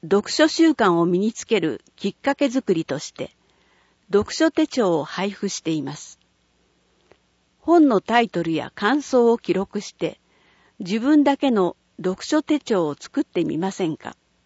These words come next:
十月から十一月に読書手帳を完成させ、持ってきた人にはお楽しみ袋をプレゼントします。なくなり次第終了。配布場所、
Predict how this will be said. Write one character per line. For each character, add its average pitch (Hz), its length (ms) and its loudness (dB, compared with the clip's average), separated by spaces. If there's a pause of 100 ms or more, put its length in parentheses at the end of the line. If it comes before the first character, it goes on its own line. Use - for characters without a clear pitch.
(1200)
十 247 240 2
月 320 260 2
か 214 120 -2
ら 165 260 -4
十 208 240 -4
一 247 240 -4
月 214 260 -4
に 165 220 -4 (500)
読 202 280 -2
書 311 160 0
手 302 180 -2
帳 175 300 -2
を 156 40 -8
完 202 280 -6
成 190 260 -4
さ 165 180 -10
せ、 - 280 -12 (720)
持 220 160 -4
っ - 20 -6
て - 260 -4
き - 80 -14
た 240 140 -2
人 196 240 -6
に 165 160 -4
は 160 160 -8 (480)
お 233 120 -6
楽 294 280 4
し 285 140 0
み 269 140 2
袋 208 440 -2
を 143 60 -8
プ - 160 -8
レ 233 100 0
ゼ 220 160 -2
ン 165 80 -2
ト 143 140 -10
し - 160 -14
ま 92 120 -14
す。 - 220 -20 (1120)
な 190 140 -4
く 247 80 -8
な 240 140 0
り 220 100 -4
次 - 140 -12
第 151 200 -2
終 143 320 -8
了。 - 320 -12 (1000)
配 254 240 0
布 247 200 -6
場 196 140 -2
所、 - 340 -10